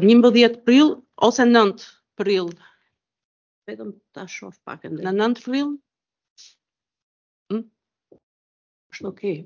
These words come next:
Speaker 1: Nëntë prill, ora njëmbëdhjetë, ëh? Atëherë shtyja, jemi dakord që gjithë që të shtyhet seanca për t'i lejuar mundësi përfaqësueses për të rregulluar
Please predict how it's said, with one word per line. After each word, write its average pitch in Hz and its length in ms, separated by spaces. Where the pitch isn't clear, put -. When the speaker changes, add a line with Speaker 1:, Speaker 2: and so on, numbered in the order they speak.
Speaker 1:
Nëntë 226 320
prill, 262 240
ora 214 240
njëmbëdhjetë, 185 480
ëh? 311 80
Atëherë 214 400
shtyja, 247 380
jemi 233 180
dakord 254 320
që 277 160
gjithë 302 160
që 240 140
të - 80
shtyhet 247 260
seanca 240 480
për 226 160
t'i 226 80
lejuar 220 560
mundësi 214 560
përfaqësueses 214 960
për 240 100
të 240 140
rregulluar 214 560